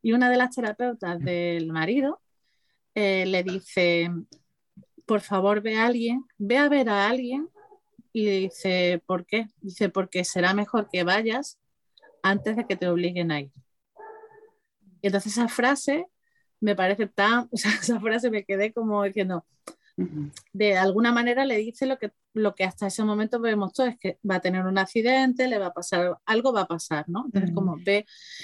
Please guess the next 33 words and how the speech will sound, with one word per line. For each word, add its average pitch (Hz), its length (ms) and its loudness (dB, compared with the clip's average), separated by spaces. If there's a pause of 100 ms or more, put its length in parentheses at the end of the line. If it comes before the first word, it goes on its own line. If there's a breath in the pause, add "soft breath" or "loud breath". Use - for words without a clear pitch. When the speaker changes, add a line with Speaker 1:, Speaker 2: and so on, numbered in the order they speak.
(160 loud breath)
Speaker 1:
y 269 140 4
le, 269 360 4
le 226 260 -2
da 233 280 2
el 185 240 -2
teléfono 208 480 0
de 185 80 -6
un 190 80 -8
compañero 254 720 2 (760 loud breath)
que 220 140 0
vive 208 200 2
por 226 140 -2
la 180 140 -2
zona 165 300 -2
de 147 140 -4
ella. 170 220 -6 (480)
Cuando 214 400 4
ella 247 300 2
va, 262 280 0 (280)
<laughs> - 480 -10
es 196 160 -4
maravilloso, 214 680 2
cuando 180 260 -2
ella 185 220 2
va 202 240 2 (540 loud breath)
al 180 220 0
centro, 254 480 2
dice, 190 320 -2
"Esto 165 180 -6
no 170 120 -6
puede 170 160 0
ser 160 200 -2
verdad. 151 340 -2